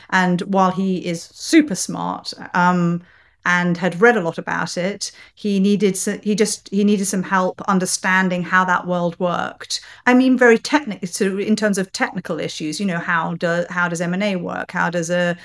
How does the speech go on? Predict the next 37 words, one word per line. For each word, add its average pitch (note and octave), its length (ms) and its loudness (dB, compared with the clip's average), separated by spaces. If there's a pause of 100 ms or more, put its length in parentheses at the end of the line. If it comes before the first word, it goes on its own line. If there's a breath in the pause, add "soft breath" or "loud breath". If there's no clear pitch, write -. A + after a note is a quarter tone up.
(240 loud breath)
a F#3 160 2
deal, F3 760 2 (160 loud breath)
ho-, G#3 160 0
how, G3 280 2
how, F#3+ 300 2
you F#3+ 140 -2
know, F3 80 -2
what F3+ 180 -4
happens F3+ 380 -6
when, F3 380 -4
when, E3+ 440 -2 (120)
um, E3+ 440 -2 (420 soft breath)
uh, E3 540 -2
a F#3 60 2
media F#3 280 4
company F3+ 380 -4
does E3 200 -4
a F3 80 0
deal? E3+ 760 0 (260 soft breath)
Uh, E3+ 240 2
so G#3+ 140 0
it G3+ 40 4
would G3 100 0
be G#3 220 -2
everything A3+ 400 2
from F#3 240 0
that G#3+ 520 2 (100)
to, F#3 540 2 (300 loud breath)
you A3 80 -2
know, E3+ 240 -2 (600)
the G3 120 2
lives G3 520 4
of F#3+ 220 -6
these G3+ 220 -2
media G3+ 320 0
moguls F#3+ 680 0
and, F3 400 -2